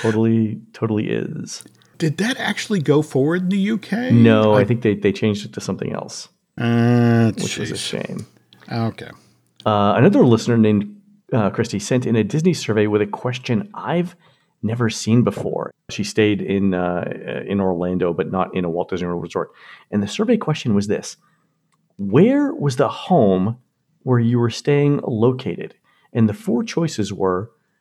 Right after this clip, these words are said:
Speaker 1: Davenport, Claremont, Four Corners, which was one choice,
Speaker 2: Mm-hmm.
Speaker 1: Golden Oak, which is Disney's community by, over by the Four Seasons, other Orlando area, or outside Orlando. So Four Corners, Jim, is the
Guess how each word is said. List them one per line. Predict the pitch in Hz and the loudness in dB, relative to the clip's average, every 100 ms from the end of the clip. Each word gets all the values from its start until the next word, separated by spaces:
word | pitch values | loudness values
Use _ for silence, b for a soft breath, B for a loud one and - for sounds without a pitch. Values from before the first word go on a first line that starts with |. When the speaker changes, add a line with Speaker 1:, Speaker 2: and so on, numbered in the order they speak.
| _ - | _ -2
Speaker 1:
Davenport, | 117 180 180 151 | 2 2 2 -2
Claremont, | - 139 139 135 131 - _ _ | 0 0 2 0 -2 -8 _ _
Four | 131 | -8
Corners, | 131 107 87 120 - | -4 -2 -2 -4 -8
which | - | -12
was | 90 90 | -10 -6
one | 90 | -6
choice, | 90 - - - - _ _ _ - | -6 -8 -10 -12 -20 _ _ _ -6
Speaker 2:
Mm-hmm. | 113 - | -4 2
Speaker 1:
Golden | 185 233 202 113 - | 2 6 4 4 2
Oak, | 120 95 - - | 2 2 -2 -10
which | 120 | -8
is | 101 95 | -8 -6
Disney's | 117 104 98 92 - - | -6 -2 -2 -4 -12 -6
community | 104 95 104 90 90 | -2 0 2 0 -2
by, | 92 | -2
over | 98 98 104 | 0 -2 -4
by | 95 90 | -4 -4
the | |
Four | - 104 | -4 -8
Seasons, | - 117 - - b b b b b _ | -8 -8 -10 -10 b b b b b _
other | 147 208 254 | 2 2 2
Orlando | 170 160 143 156 160 156 | 0 2 2 2 2 0
area, | 107 110 101 107 123 _ _ _ _ _ _ | -2 -2 -2 -4 -8 _ _ _ _ _ _
or | 117 117 - | -4 -4 -4
outside | 135 156 - 113 104 | -4 -2 -4 -6 -2
Orlando. | 92 - - - - - _ _ _ _ _ _ _ _ - | -2 -2 -8 -10 -14 -20 _ _ _ _ _ _ _ _ -2
So | - 139 | 4 4
Four | - 247 294 | 4 4 4
Corners, | - 165 135 - | 6 4 4 4
Jim, | 123 113 | 4 4
is | 107 | 0
the | 120 | -6